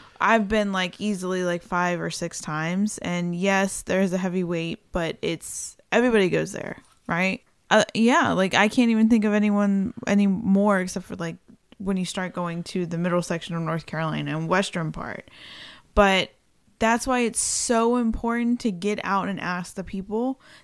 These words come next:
the locals and the people around, because there are spots that I would never even, you can't even look up to find these stories. It's not recorded. And also to go onto Facebook forums and different forums,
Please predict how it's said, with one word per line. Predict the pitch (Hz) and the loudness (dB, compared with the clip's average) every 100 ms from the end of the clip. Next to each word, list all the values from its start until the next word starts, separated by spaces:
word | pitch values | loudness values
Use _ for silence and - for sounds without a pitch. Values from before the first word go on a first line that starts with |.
| - | -4
the | 180 | -2
locals | 175 170 180 208 202 208 | 2 4 4 4 2 2
and | 202 190 | 0 -2
the | |
people | 180 196 185 185 | -2 -4 -2 -2
around, | 175 175 175 202 240 - - - - | 0 -2 0 0 -2 -4 -20 -14 -6
because | 208 202 202 196 190 185 | -4 0 0 0 -2 -2
there | 214 214 | 0 0
are | 214 | 0
spots | - 208 208 208 - | -2 -2 0 -2 -6
that | 196 180 180 - - | -6 -4 -6 -8 0
I | 202 294 | 2 2
would | 254 208 | 2 -2
never | 202 220 226 240 | 0 0 0 -2
even, | - 214 202 196 | -4 -6 -6 -6
you | 202 277 | -6 -8
can't | - 320 294 | -8 -6 -6
even | 285 269 247 | -4 -2 -2
look | 226 220 | -4 -2
up | 220 269 - - - - _ _ _ _ _ _ _ _ - | 0 0 -4 -2 -2 -4 _ _ _ _ _ _ _ _ -4
to | - 226 | 0 2
find | 233 226 247 233 208 190 | 2 2 2 2 -2 -2
these | 196 196 | -2 -2
stories. | - - 202 196 80 73 - | -4 -2 0 0 -2 -6 -8
It's | 170 - | -10 -4
not | 208 180 | -2 -2
recorded. | 180 - 196 180 175 | -4 -4 -4 -4 -6
And | 170 - | -8 -6
also | 180 214 247 240 208 | 0 0 2 0 -2
to | 196 202 | -2 -2
go | 196 185 | 0 0
onto | 175 180 175 | 0 -4 -6
Facebook | - 180 175 175 - | -6 -6 -6 -10 -8
forums | 180 170 170 170 165 - | -4 -2 -2 -2 -6 -8
and | 170 | -6
different | 170 170 175 - | -4 -4 -6 -4
forums, | 180 170 165 160 - | -2 0 0 -2 -8